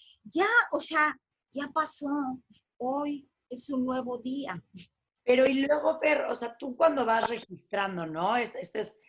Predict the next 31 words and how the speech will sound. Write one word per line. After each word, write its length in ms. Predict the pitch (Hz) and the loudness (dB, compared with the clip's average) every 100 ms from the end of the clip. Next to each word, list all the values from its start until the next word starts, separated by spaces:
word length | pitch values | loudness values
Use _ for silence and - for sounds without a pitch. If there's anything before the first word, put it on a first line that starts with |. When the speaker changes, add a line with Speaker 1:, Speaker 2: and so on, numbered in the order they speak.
| _ _ | _ _
Speaker 2:
estas 300 | 208 208 226 | -8 -2 -4
emociones, 600 | 208 185 - 220 220 220 | -2 -6 -6 -2 0 -2
estos 240 | 190 214 185 | -6 -12 -12
sentimientos, 880 | 185 170 175 185 214 214 214 214 - _ _ - | -12 -10 -10 -6 -4 -2 -2 -2 -4 _ _ -4
todo 280 | 226 233 | 0 0
con 200 | 233 196 | 0 -4
base 360 | 196 208 208 220 | 0 -2 -2 0
a 120 | 196 | 0
la 120 | 185 | 0
luna, 300 | 175 190 202 | -2 -4 -6
ya 180 | 185 190 | -2 -4
sea 140 | 185 185 | -4 -6
luna 280 | 180 170 | -6 -6
llena, 840 | 160 180 202 196 185 180 175 175 - _ _ | -6 -4 -4 -4 -4 -2 -2 -2 -10 _ _
este, 880 | - 175 - 180 175 170 165 139 - _ _ _ _ _ _ _ _ - | -10 -10 -8 -2 -2 0 -2 -4 -12 _ _ _ _ _ _ _ _ -8
media 360 | 190 196 190 | -4 0 0
luna, 680 | 185 202 214 214 196 190 196 | 0 -2 -6 -4 -2 0 0
la 200 | - 160 | 0 -6
que 100 | - | -6
dices 280 | 170 175 180 | -8 -8 -12
tú, 120 | - | -2
la 120 | 226 233 | 2 2
Speaker 1:
Ah, 60 | |
Speaker 2:
carita 280 | - _ 190 | 0 _ -6
Speaker 1:
ah. 20 | |
Speaker 2:
sonriente. 800 | 175 175 180 196 196 196 208 - _ _ _ _ _ _ _ - | -2 -2 -2 -8 -8 -2 -4 -4 _ _ _ _ _ _ _ -2
Ya 220 | 262 277 | 0 0
que 100 | 330 | -4
tienes 560 | - 294 277 277 - - | -2 0 0 -2 -4 -6
anotado 840 | 196 196 190 185 - 220 220 226 | -4 -2 -4 -6 0 0 4 4
esto, 720 | 220 185 - - 160 170 254 | 4 0 -6 -8 -4 -4 -4